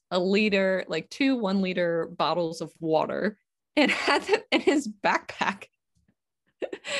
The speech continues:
Like, two huge bottles of water in his backpack. And also, he grew out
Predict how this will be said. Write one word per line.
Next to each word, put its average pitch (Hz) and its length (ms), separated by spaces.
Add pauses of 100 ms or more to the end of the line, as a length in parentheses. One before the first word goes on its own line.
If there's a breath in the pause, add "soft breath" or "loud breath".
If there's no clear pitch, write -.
(280 loud breath)
Like, - 240
two 381 260
huge 285 240
bottles 196 320
of 180 60
water 151 400 (320 loud breath)
in 214 160
his 185 180
backpack. 175 540 (520 loud breath)
And 226 380
also, 185 560
he 240 220
grew 190 400
out 175 480